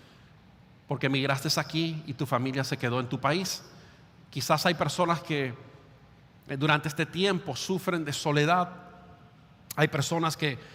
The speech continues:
durante este tiempo, eh, pueden recordar un ser querido que estuvo el año pasado durante la Navidad, que compartiste la mesa con ellos y hoy en esta Navidad ya no está. Puede ser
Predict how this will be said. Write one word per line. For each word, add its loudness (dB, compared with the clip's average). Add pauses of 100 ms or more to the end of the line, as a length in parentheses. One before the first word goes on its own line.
(140)
durante 4
este -2
tiempo, 0 (440)
eh, 0 (840)
pueden 4
recordar 4
un 0
ser 0
querido 0
que -4
estuvo -2
el 2
año -2
pasado 0
durante -4
la -4
Navidad, -2
que -12
compartiste -2
la 2
mesa -2
con -4
ellos -6
y -4
hoy -2 (540)
en -2
esta 0
Navidad 2
ya 0
no -2
está. -2 (720)
Puede 8
ser 4